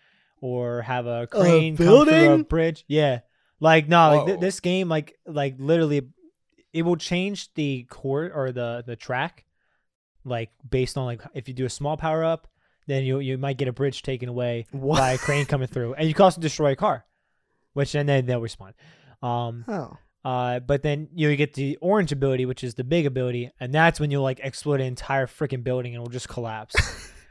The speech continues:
Speaker 1: And it was actually so,
Speaker 2: That
Speaker 1: I, I
Speaker 2: is
Speaker 1: still
Speaker 2: a,
Speaker 1: have it. It
Speaker 2: that,
Speaker 1: actually is, we gotta play that sometime. It's
Speaker 2: that,
Speaker 1: actually so much fun.
Speaker 2: that is wild.
Speaker 1: No, it was,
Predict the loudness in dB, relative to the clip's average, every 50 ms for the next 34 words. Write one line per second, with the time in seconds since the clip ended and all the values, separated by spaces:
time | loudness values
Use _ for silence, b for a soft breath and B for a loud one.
0 | -20 -10 _ 2 2 4 6 6 6 6 4 -2 -2 -4 -2 0 -2 -2 -2 -6
1 | -8 -8 -8 -8 2 4 6 6 8 8 8 8 8 8 8 6 6 6 6 4
2 | 6 6 6 4 4 0 -4 -6 -2 2 4 4 4 4 2 0 -4 -6 -6 -8
3 | -2 2 4 4 4 4 2 2 4 4 2 0 -4 -6 -6 -6 -6 -4 -4 -4
4 | -4 -2 -4 -4 -4 -6 -4 -2 -2 -2 -2 -2 -4 -6 -6 -4 -4 -6 -6 -4
5 | -6 -6 -8 -10 -12 -12 -12 -12 -12 -12 -12 -12 -12 -10 -6 -2 2 2 2 4
6 | 4 4 4 4 4 0 -2 -6